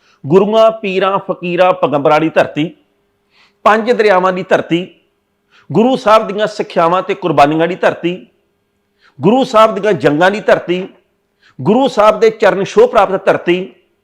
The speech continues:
ਸ਼ਹੀਦਾਂ ਦੀ ਧਰਤੀ, ਸਾਡੇ ਕੋਲੇ ਸ਼ਰਬਤ ਵਰਗੇ ਮਿੱਠੇ ਪਾਣੀ ਦੀ ਧਰਤੀ, ਸਾਡੇ ਕੋਲੇ ਬਹਾਦਰ ਕੌਮ ਵਾਲੀ ਧਰਤੀ, ਸਾਡੇ ਕੋਲੇ ਜੀ ਇਸ ਵੇਲੇ ਦੁੱਧ ਦਹੀਂ ਦੀਆਂ ਨਦੀਆਂ ਵਾਲੀ ਧਰਤੀ, ਅੱਖ ਦੀ ਸ਼ਰਮ ਮੰਨ ਕੇ ਚੱਲਣ ਵਾਲੇ ਲੋਕਾਂ ਦੀ ਧਰਤੀ,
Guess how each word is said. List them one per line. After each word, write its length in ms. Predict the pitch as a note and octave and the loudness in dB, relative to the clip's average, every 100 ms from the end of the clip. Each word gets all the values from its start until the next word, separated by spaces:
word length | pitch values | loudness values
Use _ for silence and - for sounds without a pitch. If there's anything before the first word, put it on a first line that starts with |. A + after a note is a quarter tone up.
| _ _ _ _ | _ _ _ _
ਸ਼ਹੀਦਾਂ 480 | - G#3+ F#3 D3+ A3 | -2 0 2 4 2
ਦੀ 120 | B3+ | 2
ਧਰਤੀ, 480 | B3 - F#3 F#3+ F#3+ - _ _ _ _ _ _ _ _ _ | -2 -2 -4 -6 -8 -18 _ _ _ _ _ _ _ _ _
ਸਾਡੇ 240 | F#3+ G#3 | 0 0
ਕੋਲੇ 260 | A#3 A3+ A3+ D#3+ | 0 2 0 0
ਸ਼ਰਬਤ 380 | - F#3+ F#3 | -2 0 0
ਵਰਗੇ 260 | G3+ G3+ F#3+ | 0 0 2
ਮਿੱਠੇ 280 | E3 E3 G#3+ | -2 -2 -2
ਪਾਣੀ 260 | G#3+ F#3+ | 0 -2
ਦੀ 80 | F#3+ | -2
ਧਰਤੀ, 480 | G3+ G3 - F#3+ F#3 - _ _ _ _ _ _ _ | -2 -2 -2 -4 -4 -12 _ _ _ _ _ _ _
ਸਾਡੇ 280 | - F#3+ G3+ | -2 2 2
ਕੋਲੇ 200 | A3+ A3+ | 2 0
ਬਹਾਦਰ 440 | F#3+ E3+ D#3 B2+ F#3 | 2 2 2 2 0
ਕੌਮ 320 | - F#3 F#3 | 4 2 4
ਵਾਲੀ 160 | F#3+ | 2
ਧਰਤੀ, 540 | G3 G#3+ E3 F#3 F#3+ - _ _ _ _ _ _ _ - | 2 -2 -2 -4 -4 -12 _ _ _ _ _ _ _ -4
ਸਾਡੇ 320 | - F#3+ A#3 | 2 4 4
ਕੋਲੇ 240 | A#3 A3 | 4 0
ਜੀ 120 | G#3+ | 0
ਇਸ 320 | A#3+ A3+ G#3 G#3 | -2 0 0 0
ਵੇਲੇ 520 | G3+ F#3+ E3+ G3+ - _ | 0 2 0 -2 -6 _
ਦੁੱਧ 160 | C#3+ G#3+ | 0 2
ਦਹੀਂ 240 | A3 F#3+ | 2 0
ਦੀਆਂ 160 | G3+ G#3 | 0 0
ਨਦੀਆਂ 300 | E3+ F#3 G#3 | 2 2 2
ਵਾਲੀ 160 | G3+ G3+ | 2 2
ਧਰਤੀ, 540 | G#3 D3+ F#3 F#3 F3+ _ _ _ _ _ _ _ - | 0 0 -2 -4 -8 _ _ _ _ _ _ _ 0
ਅੱਖ 160 | G#3+ A#3 | 0 0
ਦੀ 160 | A#3 | -2
ਸ਼ਰਮ 400 | A#3 - G3+ G#3+ | -4 0 2 2
ਮੰਨ 200 | G#3+ G#3+ | 0 -2
ਕੇ 120 | G#3+ | -4
ਚੱਲਣ 220 | G#3 G3+ G3 | -4 -4 0
ਵਾਲੇ 180 | G3 | 2
ਲੋਕਾਂ 300 | G3 F#3 G3+ | 2 0 0
ਦੀ 60 | F#3+ | 0
ਧਰਤੀ, 540 | F#3+ G3 - F#3 F#3 | 0 -2 0 -4 -4